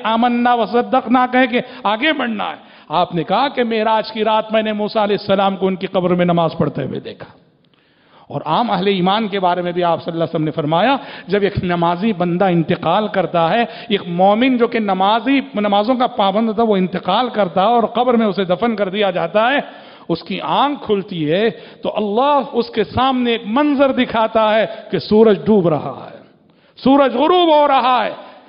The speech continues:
اس کی آنکھ کھلی اور سورج ڈوب رہا ہے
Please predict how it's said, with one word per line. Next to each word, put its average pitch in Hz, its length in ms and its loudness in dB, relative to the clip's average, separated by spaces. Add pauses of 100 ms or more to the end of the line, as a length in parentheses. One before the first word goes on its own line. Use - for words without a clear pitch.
(120)
اس 220 140 -2
کی 262 160 0
آنکھ 320 400 0
کھلی 311 320 4
اور 277 160 0
سورج 302 400 0 (120)
ڈوب 349 260 2
رہا 302 340 4
ہے 277 160 -2